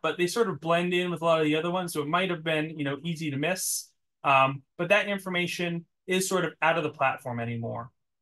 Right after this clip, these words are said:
One of the things is that, you know, because Universal Analytics is so different from, uh, G A four, you can't really sort of import all that information directly into the new platform. They are very separate.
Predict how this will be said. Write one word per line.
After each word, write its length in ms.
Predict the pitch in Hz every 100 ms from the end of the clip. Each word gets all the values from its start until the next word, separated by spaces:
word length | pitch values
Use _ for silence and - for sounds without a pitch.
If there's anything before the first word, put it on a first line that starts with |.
| -
One 180 | 196
of 80 | 233
the 100 | 208
things 380 | 190 196 196 170
is 140 | 156
that, 340 | 151 147 143 143
you 80 | 156
know, 200 | 143 135
because 460 | 175 - 208 196
Universal 460 | 180 196 202 190 170
Analytics 560 | 175 180 175 190 196 151
is 140 | 123
so 200 | 196 185
different 360 | 160 165 175 -
from, 460 | 170 160 151 151 -
uh, 180 | 135 135
G 240 | 156 190
A 100 | 151
four, 500 | - 202 220 226 233 _ _
you 120 | 196
can't 200 | 190 233
really 200 | 208 196
sort 180 | 180 190
of 180 | 156 156 -
import 460 | 226 214 190 165 160
all 160 | 170
that 140 | 170 160
information 680 | 151 160 160 147 160 160 - _ _
directly 320 | 190 185 180
into 180 | 165 156
the 80 | 139
new 160 | 147
platform. 480 | 147 135 120 - 117
They 100 | 131
are 140 | 180 180
very 220 | 170 147
separate. 460 | 123 131 - 113